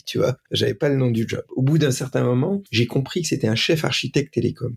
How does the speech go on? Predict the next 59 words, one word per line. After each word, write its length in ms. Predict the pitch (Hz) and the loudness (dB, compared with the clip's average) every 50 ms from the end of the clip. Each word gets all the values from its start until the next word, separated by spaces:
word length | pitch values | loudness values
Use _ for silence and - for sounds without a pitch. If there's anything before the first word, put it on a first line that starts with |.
| - - | -8 -2
Et 60 | 101 | 0
donc, 160 | 117 127 120 | 2 2 2
j'ai 160 | 104 110 117 | 2 2 2
réussi 340 | 110 131 143 147 147 - - | 2 2 2 2 0 0 0
à 60 | 139 | 0
en 100 | 143 - | 0 -2
trouver 360 | - - - 117 104 107 104 104 | -2 -4 -2 0 0 2 2 2
un 220 | 110 147 175 165 | 2 2 0 -2
qui 140 | 156 - - - | -2 -4 -4 0
venait 180 | 113 120 120 | 2 2 2
de 60 | 120 | 2
quitter 260 | - - - - - 107 | 0 -8 -8 -4 -2 0
Orange, 560 | 104 104 98 - 113 135 165 185 180 - - - | 0 0 0 0 0 0 0 -2 -4 -6 -4 -2
que 120 | - 110 | 0 2
j'ai 140 | 98 113 104 | 2 2 0
pu 140 | 104 123 127 | 0 0 2
embaucher 400 | 123 113 107 107 101 - - 113 | 2 2 2 0 0 0 0 2
à 60 | 104 | 2
la 100 | 101 104 | 2 2
journée, 480 | 101 98 104 101 101 107 123 147 147 | 2 0 0 0 2 2 2 2 2
euh, 400 | 127 104 - - - - - - - | 2 2 0 0 0 0 0 0 0
mais 120 | 107 101 98 | 2 2 0
c'était 200 | - - - - | 0 -2 -6 -8
très 180 | - - - | -4 -2 0
cher, 280 | 123 - - 151 147 - | 2 4 4 2 2 0
c'était 140 | - - 151 | -2 0 0
mille 160 | 131 101 98 | 2 2 2
cinq 140 | - - 127 | 2 2 0
cents 220 | - - - 160 | 0 2 2 2
euros 160 | - 120 123 | 2 2 0
par 240 | - 123 117 101 98 | 0 0 -2 -2 -2
jour. 220 | 98 123 135 127 | 0 0 0 0
Donc, 160 | - 113 101 90 | 0 0 -2 -2
je 100 | 101 101 | -2 0
lui 100 | 104 104 | 0 0
ai 60 | 98 - | 0 -2
juste 260 | - 110 127 135 120 104 | 0 2 2 2 4 4
demandé 400 | 117 107 110 107 104 104 113 110 | 2 2 2 2 2 0 0 0
deux, 140 | 107 110 | 0 -2
trois 260 | - - - - 117 104 | -2 -2 -2 -2 0 2
jours, 200 | 107 123 - - | 2 2 2 0
parce 120 | - - | -2 -2
que 80 | - 107 | 0 2
j'avais, 140 | 104 104 | 2 0
je 80 | - - | 0 0
crois, 160 | - - 107 | -2 -4 -4
dix 160 | - 98 104 | -2 -2 0
mille 160 | 110 110 110 107 | 2 2 2 2
euros 160 | 101 107 113 | 2 0 -2
sur 180 | 113 - - | -2 -2 -2
mon 160 | 131 104 104 - | 0 0 0 0
compte, 300 | - - 123 127 127 - - - | 0 0 0 0 0 0 -4 -8
et 40 | - | -6
je 80 | 98 | -4
devais 180 | - 107 104 104 | -2 0 0 2
vivre 300 | 101 107 120 101 131 151 | 2 2 2 2 2 0
avec 200 | 156 - 110 - | 2 2 0 0
quelques 300 | - - 104 - - - | 0 -2 -2 -2 -2 -2
mois, 340 | - 104 101 - 156 160 | 0 0 2 4 4 4